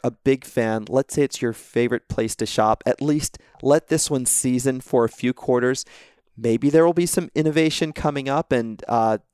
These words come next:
the revenue will take a different direction and they'll show more profitability. It's doubtful right now, just looking at what they've brought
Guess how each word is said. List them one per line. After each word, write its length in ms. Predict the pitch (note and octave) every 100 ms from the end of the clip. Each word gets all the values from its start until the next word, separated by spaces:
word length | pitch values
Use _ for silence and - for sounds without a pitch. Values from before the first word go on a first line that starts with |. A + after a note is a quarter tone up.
| _ _ _
the 140 | - A#2+
revenue 280 | C3 C3
will 80 | A#2+
take 220 | - C3
a 60 | A#2+
different 340 | A2 A#2 A#2
direction 640 | A2 A2 A2+ B2+ - C#3 C3 -
and 160 | A2+
they'll 240 | A2 A2 - -
show 240 | - - A#2
more 180 | A2+
profitability. 840 | A2 - A#2 - G2+ A#2 A#2+ C#3 C#3+ - - -
It's 220 | - -
doubtful 420 | - G#2+ - - D3
right 220 | C#3 -
now, 240 | A2+ C#3
just 200 | C3 B2
looking 200 | C3 B2+
at 100 | A#2
what 220 | A#2 A2+
they've 200 | A2+ A2
brought 320 | - A2+ A2+